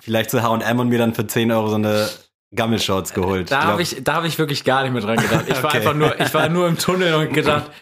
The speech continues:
Speaker 2: ich muss jetzt von hier nach Hause, ohne dass mich
Speaker 1: Hört.
Speaker 2: viele Leute sehen.
Speaker 1: <laughs>
Speaker 2: So, das war einfach komplett bescheuert.
Speaker 1: Ja, da kannst halt absolut nichts machen. Ne?
Speaker 2: Nee,
Speaker 1: Ent-,
Speaker 2: nee.
Speaker 1: entweder kommst halt drauf und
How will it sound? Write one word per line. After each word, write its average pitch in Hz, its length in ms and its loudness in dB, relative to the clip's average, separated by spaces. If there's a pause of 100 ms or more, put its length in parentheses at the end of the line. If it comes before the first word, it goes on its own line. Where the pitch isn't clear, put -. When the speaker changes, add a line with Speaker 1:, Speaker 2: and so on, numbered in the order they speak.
(260)
Speaker 2:
ich 131 160 -6
muss 175 320 2
jetzt 180 300 0
von 143 240 -2
hier 196 380 2
nach 160 220 0
Hause, 127 540 2 (340)
ohne 190 280 2
dass 160 180 2
mich 156 160 2
Speaker 1:
Hört. 196 100 4
Speaker 2:
viele 175 140 4
Leute 151 280 2
sehen. 127 500 2
Speaker 1:
<laughs> - 40 -20 (280)
Speaker 2:
So, 139 100 0 (100)
das 202 420 0
war 196 200 0
einfach 185 420 -2 (640)
komplett 160 840 -2
bescheuert. 170 480 0
Speaker 1:
Ja, 110 120 2
da 107 100 0
kannst 113 240 -2
halt 107 240 -4 (260)
absolut 110 340 -2
nichts 95 200 -2
machen. 98 220 0
Ne? 98 80 4
Speaker 2:
Nee, 196 80 4
Speaker 1:
Ent-, 107 240 -2
Speaker 2:
nee. 185 80 2
Speaker 1:
entweder 117 420 2
kommst 139 380 -2
halt 147 100 0
drauf 135 220 2
und 113 160 0